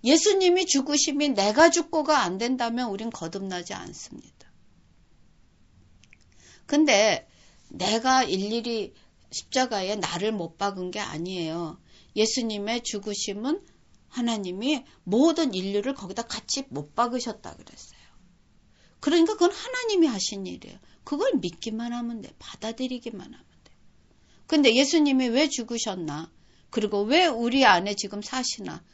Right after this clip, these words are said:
그것을 이제는 다시는 자기를 위해서 사는 것이 아니라 나를 위해서 죽으시고 나를 위해서 지금 살고 계시는, 살리시는 예수님을 위해서 살게 하려 함이라라고 고린도후서에 되어 있습니다. 다시 말하면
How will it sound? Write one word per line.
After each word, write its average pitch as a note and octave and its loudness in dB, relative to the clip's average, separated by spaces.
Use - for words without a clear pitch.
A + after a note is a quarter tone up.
그것을 G#3+ -4
이제는 G#3 -4
다시는 D4+ 2
자기를 A#3+ 2
위해서 G#3 -2
사는 F#3+ -6
것이 F3 -10
아니라 F3 -8
나를 F#3+ -2
위해서 F#3 -8
죽으시고 F#3+ -6
나를 E3 -6
위해서 E3 -6
지금 E3 -10
살고 A3 -8
계시는, G#3+ -8
살리시는 C4 -4
예수님을 D4 2
위해서 A#3 -4
살게 B3+ 0
하려 F#3+ -4
함이라라고 F3+ -6
고린도후서에 F3 -6
되어 C#3+ -12
있습니다. - -18
다시 E4 4
말하면 A#3+ 2